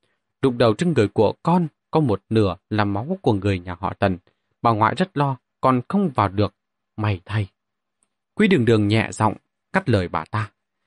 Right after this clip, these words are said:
"Bà ồn ào quá, để tôi yên tĩnh một lát không được sao?" Thịnh Cẩm Như thở dài, thực sự không nói gì một lúc lâu. Dòng nước ùng ục xoay vần trong quan tài đá, tựa như một khúc nhạc thôi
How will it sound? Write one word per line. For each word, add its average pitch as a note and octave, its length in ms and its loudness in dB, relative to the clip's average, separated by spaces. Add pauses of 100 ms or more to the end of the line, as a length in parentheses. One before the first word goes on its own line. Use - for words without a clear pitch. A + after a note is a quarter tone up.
(220)
"Bà - 80 4
ồn C#3 280 2
ào A#2+ 300 -2
quá, E3 260 -2 (320)
để A#2 80 4
tôi B2+ 220 2
yên A#2 200 2
tĩnh F3 240 2
một G#2 260 0
lát F#3 200 0
không G3+ 140 2
được B2 200 2
sao?" F#3 200 -2 (840)
Thịnh D#3 140 2
Cẩm C#3 200 2
Như G#3 120 4
thở A#2 240 0
dài, G2+ 360 0 (320)
thực A2+ 200 0
sự A2 260 4
không C#3 180 -2
nói C#3+ 240 0
gì F#2 260 -2
một G2 220 -2
lúc G3 160 0
lâu. D#3+ 220 2 (440)
Dòng C3 260 2
nước C4 160 2
ùng G#2+ 320 0
ục A2 200 0
xoay G3+ 260 0
vần G2+ 420 -2
trong F#3+ 180 0
quan F#3 180 0
tài G2 220 -2
đá, B2+ 360 -4 (340)
tựa D#3 80 2
như F#3 180 4
một A#2 220 0 (120)
khúc A3+ 200 -2
nhạc G2+ 260 -2
thôi D#3 180 0